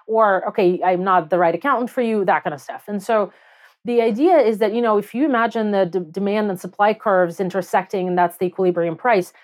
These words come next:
that's generally the price that accountants offer, uh, one price.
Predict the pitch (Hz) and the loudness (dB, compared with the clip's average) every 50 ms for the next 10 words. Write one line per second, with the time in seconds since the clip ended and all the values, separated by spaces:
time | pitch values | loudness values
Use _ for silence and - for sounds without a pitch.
0 | _ _ - 269 320 262 220 - - 233 240 254 247 240 226 214 185 196 180 - | _ _ -2 -2 0 -2 -2 -2 -2 -2 0 0 -2 -2 -2 -4 -4 -6 -8 -6
1 | - 196 190 190 185 190 - - 185 175 170 165 175 - - 185 175 156 175 170 | -2 0 0 0 0 -2 -2 2 2 2 2 0 -2 -6 -4 -4 -4 -4 -4 -4
2 | 165 170 175 165 - - 165 147 143 143 - _ _ - 180 160 160 180 185 175 | 0 0 0 0 0 -2 -2 -2 -2 -6 -10 _ _ -8 -6 -4 0 0 -2 -2
3 | 175 - 175 147 139 - _ | 0 -4 -4 -4 -4 -10 _